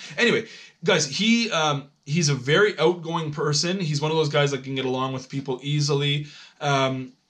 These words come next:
and, and, you know, in, in a game like this, that's very, very important. This is a social game, and I, I think a lot of people forget that. People forget Big Brother is a social game. That's all it is. It's not about competitions.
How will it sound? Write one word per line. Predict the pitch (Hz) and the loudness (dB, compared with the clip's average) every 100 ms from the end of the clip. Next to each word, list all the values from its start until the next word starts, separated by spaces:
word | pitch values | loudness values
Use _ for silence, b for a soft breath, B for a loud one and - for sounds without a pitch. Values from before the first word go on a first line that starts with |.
| - - | -12 -4
and, | 160 | -2
and, | 160 170 | 0 0
you | |
know, | 180 202 | 0 0
in, | - 156 | 0 -2
in | 156 147 | -2 -2
a | |
game | 143 196 226 | 2 2 2
like | 202 139 | 0 2
this, | 175 190 | 2 2
that's | 160 135 | 0 -4
very, | 120 135 185 190 | -4 0 2 2
very | 165 165 | 0 -2
important. | 127 - 143 131 113 B | -4 0 0 0 -10 B
This | 202 - | 2 2
is | |
a | 320 | 0
social | - 220 190 180 | 2 2 2 0
game, | 180 185 | 0 0
and | 156 | 0
I, | 151 165 | 2 2
I | 190 | 0
think | 226 | -2
a | 294 | -4
lot | 262 | -4
of | - | -2
people | 247 | -6
forget | 226 175 135 151 190 | -4 -2 2 0 0
that. | - 120 - | -8 -12 -10
People | 226 262 | -10 -8
forget | - 285 160 156 170 117 | -8 -6 0 0 0 -4
Big | 123 214 220 | 2 2 2
Brother | 143 143 156 190 | 0 0 0 0
is | 151 143 | 0 0
a | |
social | - - 190 202 - 180 | 0 0 2 0 0 0
game. | - 151 185 | -2 -2 0
That's | 147 123 - | 0 -4 -4
all | 147 175 190 | 0 2 2
it | 147 151 | 0 2
is. | 185 190 - B | 2 2 -2 B
It's | 160 147 | -6 -4
not | 151 185 | 0 2
about | 214 202 - | 2 0 -2
competitions. | 180 175 - 151 147 151 151 | -4 -4 -4 -4 -2 -4 -6